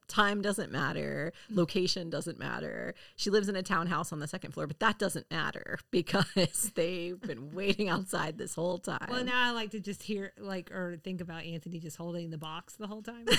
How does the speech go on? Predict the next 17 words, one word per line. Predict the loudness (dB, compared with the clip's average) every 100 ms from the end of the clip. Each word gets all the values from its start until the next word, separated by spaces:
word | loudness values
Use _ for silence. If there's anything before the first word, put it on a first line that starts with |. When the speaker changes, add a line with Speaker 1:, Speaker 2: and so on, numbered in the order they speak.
| 10 10 8
Speaker 2:
It's, | 6 2 -10 -8
like, | -8 -4
really | -2 -2
Speaker 1:
Right. | -4
Speaker 2:
heavy. | -6 -6 -4
The | -6
other | -8
guy's, | -8 -8 -8
like, | -12 -12
not | -12 -10
helping | -10 -8 -8 -8
at | -2
Speaker 1:
Not | 2
Speaker 2:
all. | 2
Speaker 1:
helping | 0 -4 -6
at |
all. | -8 -8